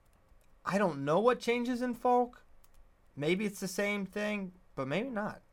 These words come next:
Maybe it's a, it's a different thing. I don't know. Don't, uh,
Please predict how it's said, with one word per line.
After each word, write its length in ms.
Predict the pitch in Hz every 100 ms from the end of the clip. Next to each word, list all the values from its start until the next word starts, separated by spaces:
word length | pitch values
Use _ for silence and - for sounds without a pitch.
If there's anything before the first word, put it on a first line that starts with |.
| -
Maybe 200 | 123 131
it's 180 | 143 -
a, 280 | 143 139 131 _ - _ _ _ - -
it's 120 | -
a 60 |
different 400 | 123 131 127 117
thing. 180 | - - - _ - - _ _ - -
I 40 |
don't 120 | 120 110
know. 160 | 101 101 - - - - - - - - - - -
Don't, 220 | 139 147 139
uh, 220 | 135